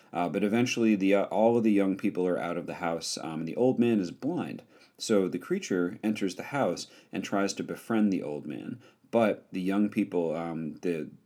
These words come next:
the man's, uh, son and daughter, uh, and the Arabian girl come back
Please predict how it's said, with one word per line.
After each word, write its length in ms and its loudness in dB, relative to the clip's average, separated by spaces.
the 80 -4
man's, 580 -4
uh, 240 -6
son 440 -4
and 180 -4
daughter, 460 0
uh, 320 -6
and 280 -6
the 220 -4
Arabian 480 -2
girl 240 -2
come 320 -4
back 440 -4